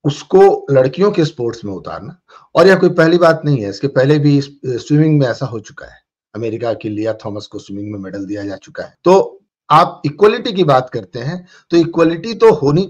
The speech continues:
equality के लिए तो यह आवश्यक होना चाहिए ना कि समान, अ, तरह के लोगों में स्पर्धा कराई जाए, जिससे पता चले कि, कि कौन सबसे अच्छा है।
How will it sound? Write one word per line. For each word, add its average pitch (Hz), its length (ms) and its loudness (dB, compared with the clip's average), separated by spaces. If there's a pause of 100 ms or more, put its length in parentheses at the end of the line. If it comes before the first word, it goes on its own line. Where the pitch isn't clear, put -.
equality 151 420 -2
के 190 120 -2
लिए 196 160 2
तो 190 120 0
यह 175 140 2
आवश्यक 160 340 0
होना 120 220 -8
चाहिए 127 280 -10
ना 214 100 -6
कि 185 120 -8
समान, 143 460 -4
अ, 127 460 -8
तरह 139 300 2
के 143 140 -2
लोगों 127 300 -4
में 127 320 -8 (100)
स्पर्धा 120 380 -4
कराई 113 360 -4
जाए, 117 180 -4
जिससे 107 280 -12
पता 113 260 -12
चले 110 280 -12
कि, 113 120 -16
कि - 340 -20
कौन 139 260 -6
सबसे - 320 -16
अच्छा - 280 -18
है। - 60 -20